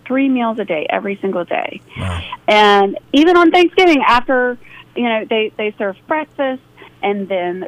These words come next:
Speaker 1: they go do the dash, and then they come back and serve a huge Thanksgiving feast. It's, uh, incredible. And, um, they, you know, the Rescue Mission has a ton of wonderful volunteers, and, and they all help them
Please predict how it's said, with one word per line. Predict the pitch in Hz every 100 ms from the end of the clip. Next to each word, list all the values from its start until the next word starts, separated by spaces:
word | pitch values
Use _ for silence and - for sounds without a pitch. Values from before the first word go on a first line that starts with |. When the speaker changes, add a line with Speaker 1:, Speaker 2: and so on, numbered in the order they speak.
| -
Speaker 1:
they | 180 170 -
go | 180 170
do | 196 170
the | 156
dash, | 277 269 254 233 240 _ - - -
and | 190 190
then | 190
they | 185
come | - 208 196
back | 180 170 -
and | 196 190
serve | 202 190 170
a | -
huge | - - 247 254 240 -
Thanksgiving | 208 - - 196 185 -
feast. | 196 190 208 _ -
It's, | 175 170 160
uh, | 156
incredible. | 185 175 - 190 190 190 180 185 - - - - -
And, | 185 175 175 170 165
um, | 160 151 151 - - - - - - - -
they, | 214 208 208
you | 226
know, | 180 165 190 - -
the | 208
Rescue | 196 196 226
Mission | 196 196 185
has | 170 151 - - _ _ _ _ - - -
a | 180 -
ton | 277 277
of |
wonderful | 247 240 226 226 196
volunteers, | 190 196 190 - 196 185 185 190
and, | 151 151 -
and | 165 165
they | 165
all | 170 160
help | 190 175 -
them | 165 180